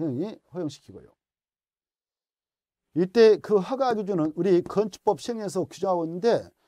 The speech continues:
이때 저 안에서 이런 것들 허가받아 할 때 가설 건축물은 삼 층이야만 되고요. 그리고 바로 존치기간은 삼 년까지 되고 그 사업이 시행될 때까지 연장을 받을 수 있고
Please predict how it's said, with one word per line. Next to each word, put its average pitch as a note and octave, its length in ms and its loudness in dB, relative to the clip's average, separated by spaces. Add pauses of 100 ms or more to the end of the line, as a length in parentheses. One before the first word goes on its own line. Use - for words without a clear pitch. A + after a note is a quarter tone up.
(120)
이때 A3+ 240 -2
저 B3 160 2
안에서 G#3 400 0
이런 F3+ 200 0
것들 G3+ 260 0
허가받아 F#3+ 460 -4
할 F3+ 180 -6
때 F#3 100 -8
가설 E3+ 280 -6
건축물은 F3+ 420 -6 (240)
삼 D#4+ 320 -8
층이야만 G3 440 -4
되고요. C#3 400 -8 (1160)
그리고 G#3 480 2 (260)
바로 F#3+ 180 0
존치기간은 F#3+ 520 -2
삼 B3+ 260 -10
년까지 A#3+ 320 -2
되고 F#3+ 460 0 (100)
그 F#3 160 -2
사업이 G3 380 -4
시행될 G3 300 -6
때까지 D3+ 260 -2
연장을 D#3 320 -2
받을 C#3 180 -8
수 B2+ 140 -12
있고 - 340 -16